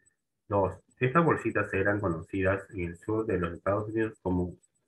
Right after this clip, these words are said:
Ush, Upper. Tres, cuando preguntó sobre el nombre, su afi-,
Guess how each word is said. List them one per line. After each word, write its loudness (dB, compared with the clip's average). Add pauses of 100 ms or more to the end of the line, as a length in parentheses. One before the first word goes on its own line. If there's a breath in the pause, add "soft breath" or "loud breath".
Ush, -2 (1600)
Upper. -6 (1120)
Tres, 0 (160)
cuando 2
preguntó 2
sobre 2
el 2
nombre, 2 (260)
su -4 (380 soft breath)
afi-, -8